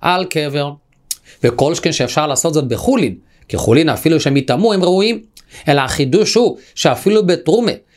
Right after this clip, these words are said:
שאם היא נטמאת היא לא ראויה באכילה, תרומה טמא או לא ראויה, ראויה באכילה, בכל אופן אפשר להניח כמו שנראה, כי יש, יש אופן שהתרומה נשארת בטהרתה. רש"י אומר שרואים שוב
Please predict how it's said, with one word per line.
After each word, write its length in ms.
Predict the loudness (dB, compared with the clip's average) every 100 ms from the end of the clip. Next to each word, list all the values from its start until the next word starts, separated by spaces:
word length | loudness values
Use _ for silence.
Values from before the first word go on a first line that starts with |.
| -6
שאם 260 | 0 2
היא 100 | 2
נטמאת 520 | 0 0 0 0 -2 0
היא 100 | 2
לא 140 | 4
ראויה 260 | 2 2 2
באכילה, 460 | 0 -2 -2 -2
תרומה 320 | 0 0 0
טמא 180 | 0 2 2
או 80 |
לא 100 | 4
ראויה, 260 | 2 2 0
ראויה 400 | -2 0 2 2
באכילה, 400 | 0 -2 -2 -2 -2 _ _ -20 -2
בכל 360 | 0 0 -2 -2
אופן 460 | -2 -2 -4 -2 -6 -8 -4
אפשר 260 | -2 0 0
להניח 360 | 0 0 0 -2
כמו 180 | -2 0
שנראה, 440 | 0 0 2 0 -4 -12 _ -2
כי 80 | 0
יש, 240 | 0 2
יש 240 | 2 2 0
אופן 340 | -2 0 -2
שהתרומה 600 | 0 -2 0 2 4 2
נשארת 560 | 2 0 0 0 0 0
בטהרתה. 580 | -2 -2 -2 -2 -2 -4 -6 _ _ _ _ _ _ _ -16 -16 -4 0
רש"י 360 | 2 0 0
אומר 240 | 0 0 0
שרואים 400 | 0 0 0 0
שוב 360 | 2 0 0